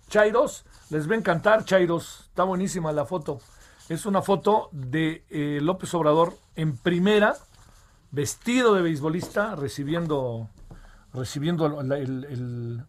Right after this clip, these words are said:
bueno, le, recibiendo el tiro de, me parece que debe ser del shortstop, no, sí, del shortstop, ma-, o de la tercera base por la ubicación en la que está. Eh,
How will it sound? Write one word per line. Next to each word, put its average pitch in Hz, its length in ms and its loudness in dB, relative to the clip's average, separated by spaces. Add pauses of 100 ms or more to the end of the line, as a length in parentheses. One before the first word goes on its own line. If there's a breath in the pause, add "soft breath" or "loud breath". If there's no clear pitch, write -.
bueno, 233 300 0
le, 143 160 0
recibiendo 156 420 2
el 170 80 6
tiro 185 280 4
de, 147 100 -8 (800)
me 147 160 -4
parece 170 360 0
que 170 100 -2
debe 156 80 0
ser 160 220 0
del 135 180 -4
shortstop, 160 580 0 (640 soft breath)
no, 226 240 -10
sí, 226 160 -4
del 202 120 4
shortstop, 208 480 4 (160)
ma-, 165 240 -2
o 143 120 -2
de 139 200 -2
la 135 160 0
tercera 156 300 0
base 147 260 2
por 135 180 -8
la 123 80 -2
ubicación 123 380 -6
en 139 40 -6
la 123 100 -8
que - 60 -20
está. - 280 -14 (640 soft breath)
Eh, 127 500 -4